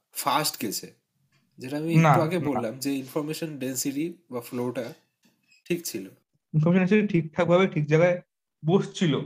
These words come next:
Speaker 2: কোথাও মানে লুজ এন্ডস থাকেই, লুজ এন্ডস দেখতে গেলে অনেক লুজ এন্ডস থাকবে, কিন্তু হ্যাঁ,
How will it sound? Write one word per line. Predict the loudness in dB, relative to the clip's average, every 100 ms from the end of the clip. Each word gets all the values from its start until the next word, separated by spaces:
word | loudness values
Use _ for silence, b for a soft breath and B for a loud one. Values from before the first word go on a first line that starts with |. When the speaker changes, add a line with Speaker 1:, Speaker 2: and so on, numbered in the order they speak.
| -8 _ _ _ _ -2
Speaker 2:
কোথাও | 2 2
মানে | 2 0 -2 -6 -10 -20 -8 0
লুজ | 4 6 8
এন্ডস | 8 6 4
থাকেই, | -2 -2 -2 -6 -10 _ -10
লুজ | -2
এন্ডস | 2 2
দেখতে | 2 -2 -2
গেলে | 0
অনেক | 0 2
লুজ | 2
এন্ডস | 2 2
থাকবে, | -2 -6 -8 -16 _ _ _ _ _ _ _ _ -6
কিন্তু | -2
হ্যাঁ, | 0 -2 -4